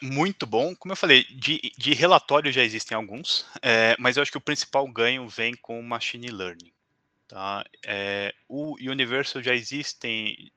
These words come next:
já tem uma pequena guia escondida de insights, mas isso é muito maior no G A quatro. A tendência é que seja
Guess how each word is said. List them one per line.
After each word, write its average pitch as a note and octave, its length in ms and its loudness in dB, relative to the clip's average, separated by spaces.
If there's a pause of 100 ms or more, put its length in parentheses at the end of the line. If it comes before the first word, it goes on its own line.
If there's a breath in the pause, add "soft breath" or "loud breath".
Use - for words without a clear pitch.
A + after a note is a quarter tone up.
já C3 180 2
tem F3+ 160 -6
uma F3 240 -4
pequena D4 400 -4
guia F3 280 -2
escondida A#2+ 580 -4
de A#2+ 160 -6
insights, - 1040 -2 (300 soft breath)
mas B2+ 240 -4
isso C#3 220 -4
é - 20 -6
muito C#3 400 -10
maior A2+ 400 -4 (200)
no A2 220 -12
G G#2 160 -8
A F#2+ 80 -8
quatro. B2 480 -2
A - 20 -10
tendência A2 520 -6
é C3 40 -8
que - 160 -14
seja A2+ 440 -2